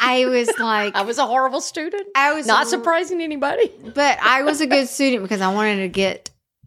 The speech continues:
Speaker 1: a college scholarship to get out.
Speaker 2: Yeah.
Speaker 1: And I wanted to sing country music.
Speaker 2: Yes.
Speaker 1: So I studied hard.
Speaker 2: Atta girl.
Speaker 1: But my dad thought I was studying hard because I wanted to be,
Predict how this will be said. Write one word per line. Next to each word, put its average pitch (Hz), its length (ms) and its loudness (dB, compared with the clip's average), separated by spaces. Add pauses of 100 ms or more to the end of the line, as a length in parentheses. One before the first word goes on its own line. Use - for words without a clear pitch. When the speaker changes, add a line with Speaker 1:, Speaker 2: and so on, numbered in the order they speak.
(100)
Speaker 1:
a 208 80 -4
college 180 520 -2
scholarship 175 760 -6 (580)
to 196 80 -2
get 185 180 2
out. 156 300 0 (100)
Speaker 2:
Yeah. 147 240 2 (180)
Speaker 1:
And 196 120 -2
I 180 80 2
wanted 180 260 -4
to 151 80 -8
sing 175 300 -8
country 156 240 -10
music. 151 320 -10
Speaker 2:
Yes. 175 360 4
Speaker 1:
So - 60 2
I 208 220 2
studied 190 440 -8
hard. 160 380 -18 (460)
Speaker 2:
Atta 147 180 -6
girl. 123 320 -10
Speaker 1:
But 220 460 0
my 202 200 -4
dad 262 420 2
thought 214 140 0
I 190 100 4
was 180 160 -2
studying 190 320 -2
hard 180 240 -4
because 185 260 -8
I 190 80 -4
wanted 185 340 -8
to 185 100 -12
be, 170 580 -6